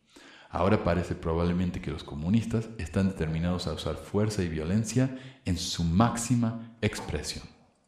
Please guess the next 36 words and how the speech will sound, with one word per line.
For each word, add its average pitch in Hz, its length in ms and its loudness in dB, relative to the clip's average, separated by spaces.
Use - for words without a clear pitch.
así 90 320 -2
como 87 320 4
un 95 160 4
debilitamiento 85 800 0
de 78 80 -2
la 76 60 -2
economía 98 640 2
y 95 80 2
reveses 95 560 2
militares 92 560 2
en 82 60 -2
el 76 100 -4
extranjero, 71 680 -8
en 87 160 2
un 110 100 8
esfuerzo 101 480 4
de 82 80 -2
crear 78 400 -4
tanta 135 320 4
confusión 127 880 0
como 90 220 2
fuera 87 320 2
posible, - 540 -8
para 85 220 0
así 113 200 4
debilitar 95 520 4
a 90 140 2
América 92 360 -2
internamente 92 1200 -2
y 87 100 -4
crear 92 300 0
el 101 180 0
tipo 113 320 2
de 95 80 4
desesperación 80 760 -4
psicológica 95 760 -4